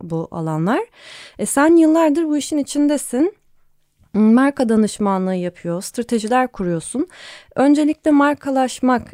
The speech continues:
işe ilk başladığın yıllarda ne demekti, şimdi ne demek senin için? E, o günden bugüne gözden kaçmasa iyi olacağını düşündün ve bizim bilsek, e, mutlu olacağımızı düşündüğün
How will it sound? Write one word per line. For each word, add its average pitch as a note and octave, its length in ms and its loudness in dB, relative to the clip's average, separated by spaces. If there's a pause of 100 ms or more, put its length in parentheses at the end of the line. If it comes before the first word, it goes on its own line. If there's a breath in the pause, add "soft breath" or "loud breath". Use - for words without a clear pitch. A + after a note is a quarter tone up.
işe B3+ 220 -6
ilk C4+ 240 -4
başladığın A#3+ 600 0
yıllarda A#3 460 0
ne A#3 200 0
demekti, F#3+ 500 -2
şimdi A3+ 380 0
ne F#3+ 140 0
demek D#3+ 280 -4
senin D#3+ 300 -6
için? C4+ 380 -2 (360 loud breath)
E, G#3+ 120 0
o A#3+ 140 2
günden B3 420 2
bugüne A#3+ 320 0
gözden A3+ 420 -2
kaçmasa A#3 720 -6
iyi A#3 180 0
olacağını G#3+ 500 -2
düşündün G#3+ 440 -2
ve G#3 140 -2
bizim G#3 460 -4
bilsek, G#3 720 -8
e, F3+ 460 -8
mutlu G#3 300 -4
olacağımızı G#3 560 0
düşündüğün G#3 560 -4